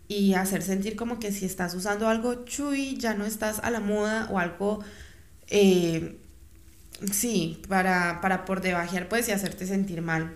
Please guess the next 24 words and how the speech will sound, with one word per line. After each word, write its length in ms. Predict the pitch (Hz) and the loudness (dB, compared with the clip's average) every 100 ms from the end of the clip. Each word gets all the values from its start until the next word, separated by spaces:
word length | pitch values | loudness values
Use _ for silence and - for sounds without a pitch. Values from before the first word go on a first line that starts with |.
| - | -8
por 180 | - 185 | -2 0
eso. 280 | 170 165 - - - - - - - | 0 -4 -10 -14 -20 -20 -20 -20 -10
Y 80 | - | 0
en 80 | 247 | 2
el 100 | 247 | 4
camino 360 | 247 247 226 233 | 4 2 2 0
de 80 | |
encontrar 400 | 277 277 226 185 | 0 -2 2 2
nuestro 260 | 190 226 240 | 2 -2 -4
estilo 300 | 233 202 185 | -6 -2 -2
personal, 480 | 202 226 226 233 233 | -2 -2 -2 -2 0
las 200 | 214 202 | 0 0
tendencias 420 | 202 190 185 202 | 0 0 0 -2
son 160 | 233 233 | -2 -2
un 160 | 233 | -2
gran 300 | 226 226 214 | 0 2 2
reto 440 | 208 175 165 226 247 - - - | 2 0 -2 -8 -10 -14 -20 -10
y 320 | 202 208 196 | -2 2 2
son 160 | 190 185 | 2 0
el 120 | 196 | 0
mayor 300 | 220 196 180 | 0 0 -2
enemigo, 580 | 180 185 175 160 165 - | -2 -2 -2 -4 -6 -6
pienso 380 | - 175 165 185 | -6 -4 -4 -6
yo, 260 | 175 160 | -4 -6